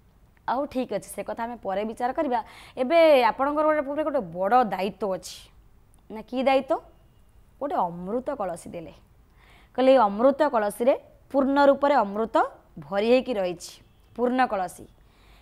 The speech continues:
ଏ କଳସୀକୁ ଧରି ଆପଣ ଚଉଦ ବ୍ରହ୍ମାଣ୍ଡ ବୁଲିକି ଆସି ମୋ ପାଖରେ ପହଞ୍ଚିବେ।"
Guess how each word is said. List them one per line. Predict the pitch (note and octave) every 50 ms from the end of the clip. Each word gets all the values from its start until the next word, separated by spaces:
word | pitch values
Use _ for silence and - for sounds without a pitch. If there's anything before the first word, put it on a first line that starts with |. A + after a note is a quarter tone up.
| _ _ -
ଏ | A3 C4+ D#4+ F4+
କଳସୀକୁ | E4+ - A#3 G#3+ A3 A#3+ A#3 - - - - - D4+ D#4
ଧରି | A#3 F#3+ - F#3 G#3 C4 B3+ G#3 G3+ - - _ _ _ _ - _ _ _ _ _ _ _ -
ଆପଣ | E3+ F#3+ - - - D4+ F4 G4+ G#4+
ଚଉଦ | - - - - A3 F#3+ F#3+ G3 A3 C4+ D#4 C#4+ D4 F4
ବ୍ରହ୍ମାଣ୍ଡ | D#4 G#3 G3+ G3 F#3 F#3 F#3 F#3 F3+ E3 G#3+ A#3 B3+ C#4+ D#4 D4+
ବୁଲିକି | C4 G#3 G3 F#3 F#3 F#3 - G3+
ଆସି | F#3+ F#3 F#3 - E4
ମୋ | D#4 A3+ F#3+
ପାଖରେ | - - F3 - A#3+ C#4
ପହଞ୍ଚିବେ।" | - - - - E3+ E3+ - - - - - - _ _